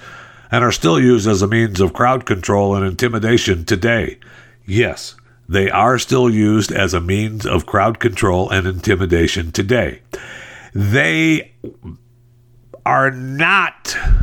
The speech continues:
used against people who are peacefully, I, keyword peacefully, protesting. Now,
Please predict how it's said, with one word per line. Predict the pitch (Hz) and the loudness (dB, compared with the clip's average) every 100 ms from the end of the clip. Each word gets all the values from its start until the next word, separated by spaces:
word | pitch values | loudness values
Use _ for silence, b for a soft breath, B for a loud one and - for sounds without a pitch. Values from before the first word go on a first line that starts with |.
| B B B - | B B B -6
used | 107 110 107 101 107 131 135 131 156 127 - - b b b | 0 2 4 4 4 4 4 4 2 0 -10 -18 b b b
against | 120 120 117 101 | 0 0 -2 -2
people | - 117 123 | -2 0 2
who | 110 117 | 4 4
are | 113 110 110 - - - | 4 4 2 -2 -16 -12
peacefully, | - 123 123 95 - - - 110 107 101 101 110 127 127 - | -2 0 0 -2 -4 -4 0 4 4 6 6 6 4 0 -8
I, | 65 69 - _ _ _ _ _ _ _ _ _ | -6 -6 -8 _ _ _ _ _ _ _ _ _
keyword | - 104 78 71 67 | 2 4 6 4 2
peacefully, | 82 76 76 71 - B B - | -2 -2 0 0 -2 B B -4
protesting. | 123 110 - 76 - 64 _ _ B B B B B | -2 0 0 -2 -4 -12 _ _ B B B B B
Now, | 135 131 123 | -2 -2 -4